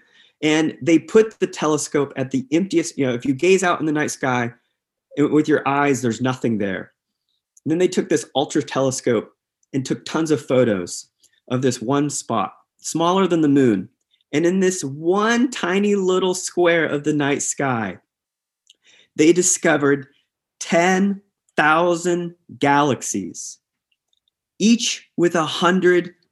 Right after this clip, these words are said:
billion stars, each star with an array of planets. Some of these are billions and billions of years old. Some of them are just a few million years old. So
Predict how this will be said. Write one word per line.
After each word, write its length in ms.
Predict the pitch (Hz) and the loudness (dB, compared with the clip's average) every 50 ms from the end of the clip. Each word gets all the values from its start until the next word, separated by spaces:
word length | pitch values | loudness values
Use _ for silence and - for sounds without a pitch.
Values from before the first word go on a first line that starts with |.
| - - 107 | -16 -10 -2
billion 680 | 101 156 160 160 165 165 165 165 160 160 160 165 160 156 _ _ _ | 4 4 6 6 6 4 4 4 4 4 2 -2 -4 -8 _ _ _
stars, 1040 | - - - - - - - 143 135 127 120 110 101 92 85 - - - - - - _ _ _ _ _ _ _ _ - | -16 -14 -14 -14 -8 -2 0 2 4 4 2 2 0 -4 -6 -10 -12 -14 -16 -18 -20 _ _ _ _ _ _ _ _ -4
each 420 | - 147 156 - - - - - - | 0 0 0 0 -2 -6 -8 -8 -10
star 800 | - - - - 160 151 151 143 139 131 120 107 98 92 95 - _ _ _ _ _ - | -12 -10 -4 -2 2 2 4 4 4 2 2 0 -2 -4 -8 -12 _ _ _ _ _ -4
with 200 | 135 139 135 143 | -2 -2 0 0
an 120 | 143 135 | 0 0
array 800 | 131 127 123 117 139 143 147 147 147 143 139 135 135 135 131 - _ _ _ _ _ _ _ | 2 2 2 0 0 0 0 0 0 0 0 0 -2 -4 -6 -10 _ _ _ _ _ _ _
of 240 | - 131 127 - - - | -6 -6 -6 -6 -10 -20
planets. 880 | - - - - 123 117 113 107 101 - - - - - - - - _ _ _ _ _ _ _ _ _ _ _ _ _ _ _ _ _ _ - | -20 -12 -6 -4 -2 -2 0 -2 -4 -6 -8 -12 -14 -14 -14 -14 -16 _ _ _ _ _ _ _ _ _ _ _ _ _ _ _ _ _ _ -14
Some 240 | - - 143 143 | -8 -4 -2 -2
of 60 | 143 139 | 0 0
these 180 | 147 139 123 | 0 0 0
are 60 | 131 | 0
billions 720 | 117 104 - _ - 147 147 156 151 143 139 131 123 117 123 | -2 -4 -6 _ 0 2 2 4 4 2 2 0 0 -2 -2
and 160 | 120 107 113 | -2 -2 0
billions 480 | 139 143 139 139 135 127 123 117 113 120 | 0 0 2 2 2 0 0 -2 -2 -4
of 100 | 110 113 | -4 -2
years 300 | 127 127 123 120 - - | 0 0 0 0 -2 -6
old. 440 | - 123 131 131 127 117 107 98 - _ _ _ _ - | -6 -6 -4 -2 -2 -2 -2 -4 -6 _ _ _ _ -16
Some 200 | - 127 135 143 | -10 -6 -4 -4
of 80 | 143 | -4
them 160 | 143 147 147 | -2 -2 -2
are 160 | 147 151 156 151 | 0 0 -2 -2
just 240 | 151 156 156 - | -4 -4 -6 -6
a 60 | 156 151 | -8 -8
few 240 | - - 160 165 | -6 -4 -4 -2
million 500 | 165 165 165 160 156 156 151 131 127 127 127 - | -2 -2 -2 -2 0 0 0 -2 -2 -4 -8 -6
years 260 | 123 123 120 110 104 | -4 -4 -4 -4 -4
old. 260 | 90 104 113 107 101 | -6 -6 -6 -6 -4
So 240 | - - 151 151 | -4 -4 -4 -4